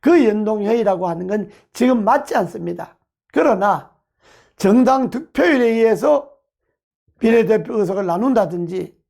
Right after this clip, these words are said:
아니면 득표율만큼 의석을 비례해서 가져갈 수 있도록 제도를 고친다든지, 이걸 비례대표뿐만 아니라 지역구도 마찬가지죠.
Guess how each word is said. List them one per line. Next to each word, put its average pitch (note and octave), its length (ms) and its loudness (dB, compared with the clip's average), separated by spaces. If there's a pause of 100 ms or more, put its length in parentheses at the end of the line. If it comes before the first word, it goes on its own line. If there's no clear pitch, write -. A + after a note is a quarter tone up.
(520)
아니면 A#3 500 2 (320)
득표율만큼 C#4+ 1200 0 (1900)
의석을 G#3+ 600 2 (1000)
비례해서 C4 760 2 (200)
가져갈 G#3 400 -2
수 G#3 100 -12
있도록 C#4 460 -8 (240)
제도를 G3 380 -4
고친다든지, E3+ 840 -6 (280)
이걸 B3+ 480 2 (680)
비례대표뿐만 A3+ 1040 0
아니라 G3 340 -4 (200)
지역구도 E4+ 480 0
마찬가지죠. G3+ 760 -8